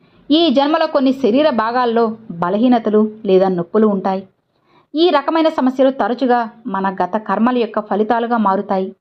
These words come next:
ఇవి ఆత్మ మోక్షం పొందే వరకు వెంటాడుతాయి. So, విన్నారు కదండి, ఈ వీడియో ద్వారా మీకు లభించిన సమాచారం మీ పునర్జన్మకు సంబంధించిన అనేక ప్రశ్నలకు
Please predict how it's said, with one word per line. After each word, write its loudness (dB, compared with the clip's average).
ఇవి 2
ఆత్మ -2
మోక్షం 2
పొందే 0
వరకు 0
వెంటాడుతాయి. -2
So, 0
విన్నారు 2
కదండి, 2
ఈ 4
వీడియో 4
ద్వారా 0
మీకు -2
లభించిన 2
సమాచారం -2
మీ -2
పునర్జన్మకు 0
సంబంధించిన 0
అనేక 2
ప్రశ్నలకు 0